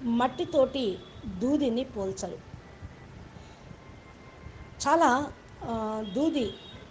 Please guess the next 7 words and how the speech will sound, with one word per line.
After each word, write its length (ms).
తేలిగ్గా 460
ఉంది 400
అని 320
రాయిని 360
చూసి 440
చెప్తూ 260
ఉంటారు. 440